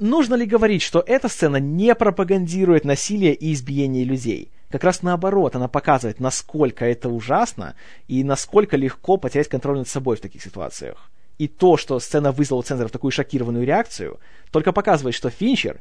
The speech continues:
и его мастер по гриму Роб Ботин сделали свою задачу вот как надо, они справились на сто процентов. Но, эх, опять же, что я знаю?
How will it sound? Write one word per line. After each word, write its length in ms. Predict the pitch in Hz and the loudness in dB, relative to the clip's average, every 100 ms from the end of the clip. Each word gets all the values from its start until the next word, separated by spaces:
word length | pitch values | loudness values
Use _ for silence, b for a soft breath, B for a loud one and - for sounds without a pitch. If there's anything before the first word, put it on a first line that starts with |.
| - | -2
и 80 | 139 | 0
его 160 | 147 | 2
мастер 280 | 147 139 139 | 2 0 0
по 100 | 139 | -2
гриму 320 | 135 135 117 | -2 -2 -2
Роб 280 | 117 139 120 | -2 -2 -2
Ботин 540 | 107 117 - 196 262 b b b - - | -4 -6 -2 0 0 b b b -16 -12
сделали 500 | 123 117 185 196 139 | -10 2 4 6 4
свою 180 | 143 123 | 0 0
задачу 400 | 123 196 - 104 | 2 2 0 -4
вот 240 | 101 127 - - - - - | -4 -8 -10 -14 -16 -16 -4
как 180 | 156 160 | -2 2
надо, 420 | 156 95 71 - - | 2 2 -2 -10 -8
они 160 | 123 | -6
справились 440 | 139 - 170 175 123 | -4 2 2 2 0
на 40 | |
сто 120 | 117 | -6
процентов. 580 | 135 127 98 - - - - - - - - - - | -4 -6 -8 -10 -14 -16 -16 -18 -18 -18 -18 -16 -12
Но, 440 | 98 127 254 359 - | -4 0 0 -2 -6
эх, 280 | 147 - - B B B B B B - | -6 -6 -10 B B B B B B -8
опять 240 | 113 127 | -2 0
же, 60 | - | -2
что 280 | - - 101 | -8 -4 0
я 140 | 123 | 0
знаю? 480 | 165 214 104 60 | 0 -2 -2 -8